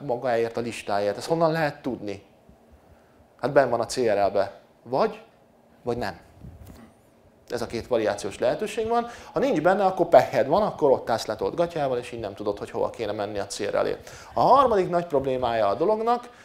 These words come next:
az az, hogy ez nem ott van, ahol a szerver van. Tehát, hogyha egy olyan környezetben van a, vagy, ami tűzfalaszban van, és konkrétan ki vagy engedve te, mint kliens, egy H T T P S-hez, az közel sem garantálja azt, hogy oda is ki vagy engedve,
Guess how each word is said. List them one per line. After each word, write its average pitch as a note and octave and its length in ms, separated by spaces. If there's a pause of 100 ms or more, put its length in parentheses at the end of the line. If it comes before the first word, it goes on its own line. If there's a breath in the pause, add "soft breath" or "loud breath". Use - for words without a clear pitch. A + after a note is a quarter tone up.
(160 loud breath)
az - 180 (180)
az, G#3+ 240
hogy D3+ 180
ez E3+ 160
nem A#3+ 200
ott D3+ 120
van, D#3 140
ahol D#3+ 160
a D#3 60
szerver A2+ 560
van. E3 260 (420 loud breath)
Tehát, D3 180
hogyha E3+ 120
egy F3+ 100
olyan G#3+ 200
környezetben C#3 680
van D3 140
a, A#2+ 120 (120)
vagy, D3+ 160
ami A#2+ 180
tűzfalaszban B2 600
van, F3 220 (200 loud breath)
és C#3 140
konkrétan E3+ 500
ki D#3 120
vagy C#3 140
engedve A#2+ 720
te, C3+ 80
mint B2 180
kliens, A#2+ 380
egy - 100
H A#2+ 180
T C3 120
T D#3 160
P F3 180
S-hez, G3+ 280 (240 loud breath)
az - 220
közel F3 320
sem C3+ 280
garantálja A#2+ 640
azt, F#3+ 200
hogy C3+ 120
oda G3 160
is A#2+ 160
ki D3 120
vagy A#2 140
engedve, E3 500